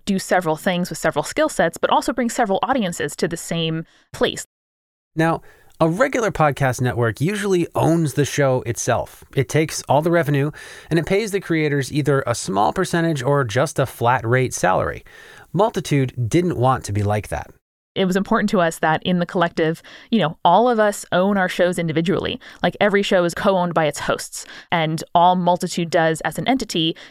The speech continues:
Speaker 1: is sell ads for those shows and take a small commission, which I use to fund the overhead of the company, um, and now do things like consulting and production. But at the time, it was just, "Hey, like, I'm gonna put a little bit of this money as I sell these ads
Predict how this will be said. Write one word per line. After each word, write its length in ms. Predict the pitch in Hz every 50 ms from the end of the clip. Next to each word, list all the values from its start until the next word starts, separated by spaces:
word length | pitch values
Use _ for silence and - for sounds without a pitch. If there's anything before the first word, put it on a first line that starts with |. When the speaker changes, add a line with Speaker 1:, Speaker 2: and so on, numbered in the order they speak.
| - _
Speaker 1:
is 420 | 180 170 160 156 156 165 - - - _ _
sell 480 | - - - - 214 170 175 170 170 -
ads 480 | 165 156 156 156 160 175 175 175 - - -
for 260 | - - 185 180 180
those 180 | 170 175 175 -
shows 440 | - 170 165 170 214 269 190 -
and 160 | - 190 180 -
take 180 | - 180 -
a 60 | 180
small 240 | - - 185 165 151
commission, 420 | - - 202 170 165 - 262 277 302 -
which 240 | - - - - -
I 120 | 170 160
use 280 | 160 156 156 156 156 -
to 220 | - - 175 156
fund 460 | - - - 170 156 156 151 160 156 - - - - _ -
the 200 | 180 160 156 -
overhead 440 | 196 190 175 185 180 220 175 180 -
of 140 | - 165
the 60 | - -
company, 400 | - 160 156 - - 185 208 226 - - - - -
um, 220 | 175 165 160 160 -
and 120 | 185 190
now 300 | 180 180 165 156 156 - 127 -
do 100 | - 175
things 280 | 170 - 180 - - -
like 160 | 147 - -
consulting 440 | - 180 - 170 160 - - - 139
and 120 | 139 -
production. 480 | - - 147 147 - - - 135 - -
But 160 | 143 - - - - - -
at 120 | - 202 -
the 60 | 180
time, 260 | - 202 226 214 196
it 80 | - -
was 140 | 170 165
just, 340 | - 170 151 147 - - - - - - _
"Hey, 260 | - 240 226 208 175
like, 160 | 160 156 - -
I'm 100 | 190 190
gonna 140 | 175 180
put 120 | - - 202
a 40 | 185
little 260 | 180 185 208 214 220
bit 140 | 196 214 190
of 40 |
this 140 | 180 190 -
money 240 | 185 170 170 165 165
as 100 | 165 165
I 40 | 170
sell 200 | 170 - 170 160
these 160 | 151 151 -
ads 360 | - 156 151 147 151 156 -